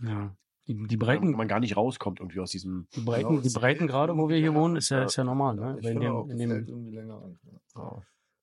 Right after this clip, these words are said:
Speaker 3: Aber das ist ja auch vor kurzem, ne? Wisst ihr ja, mit fünf Wochen oder sechs Wochen, ne? Also nicht mehr wirklich krank, aber du hattest irgendwie die Lunge belegt,
Speaker 2: Äh.
Speaker 3: ne?
Speaker 1: Genau,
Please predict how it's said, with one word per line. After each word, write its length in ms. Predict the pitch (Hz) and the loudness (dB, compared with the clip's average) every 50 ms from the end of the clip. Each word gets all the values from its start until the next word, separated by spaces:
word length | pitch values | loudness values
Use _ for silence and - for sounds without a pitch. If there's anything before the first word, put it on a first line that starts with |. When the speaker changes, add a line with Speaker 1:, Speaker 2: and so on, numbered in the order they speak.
| _ _ - | _ _ -18
Speaker 3:
Aber 200 | 98 - - 147 | -8 -2 0 2
das 100 | 135 - | 2 2
ist 60 | - | 0
ja 80 | 135 - | 0 0
auch 140 | 131 120 107 | 2 2 2
vor 100 | 87 76 | 0 -4
kurzem, 420 | - - 95 92 - - 107 110 120 | -6 -10 -10 -10 -10 -10 -8 -8 -8
ne? 100 | 113 95 | -8 -8
Wisst 220 | 110 104 - - | -8 -10 -12 -10
ihr 80 | 123 110 | -10 -10
ja, 140 | 107 113 110 | -10 -10 -10
mit 180 | 107 110 110 110 | -12 -12 -14 -16
fünf 340 | _ - 139 160 147 - - | _ -12 -12 -12 -12 -10 -10
Wochen 240 | 120 117 - - 156 135 113 | -10 -10 -10 -10 -14 -12 -10
oder 160 | 104 104 92 | -10 -8 -8
sechs 360 | - 117 131 - - - 101 | -8 -10 -10 -10 -12 -12 -12
Wochen, 480 | 110 - - 156 156 165 170 170 120 107 | -12 -14 -12 -12 -14 -12 -14 -14 -14 -14
ne? 220 | 110 127 135 147 - | -12 -12 -12 -14 -14
Also 240 | - 107 107 107 101 _ - - _ - | -14 -12 -12 -12 -14 _ -20 -20 _ -10
nicht 180 | 113 131 127 - | -8 -8 -6 -4
mehr 180 | 143 120 107 | -6 -6 -6
wirklich 340 | 107 117 - - 104 - - | -6 -8 -10 -10 -12 -12 -12
krank, 360 | - - - 107 143 180 180 - | -12 -10 -8 -6 -6 -6 -8 -8
aber 120 | - 113 117 | -10 -10 -10
du 140 | 107 95 | -10 -8
hattest 320 | 107 117 - 131 - - - | -10 -10 -10 -8 -10 -10 -10
irgendwie 480 | 123 117 123 123 110 117 120 117 113 | -10 -10 -10 -10 -10 -12 -12 -12 -12
die 140 | 101 110 117 | -12 -10 -8
Lunge 260 | 110 107 139 185 170 | -6 -4 -2 -2 -4
belegt, 500 | 110 92 90 80 82 85 101 120 _ - 101 | -4 -6 -8 -8 -8 -8 -8 -10 _ -8 -4
Speaker 2:
Äh. 20 | |
Speaker 3:
ne? 240 | 95 92 92 92 92 | -2 -2 0 0 2
Speaker 1:
Genau, 320 | 127 135 139 131 107 - | 2 2 2 2 0 -2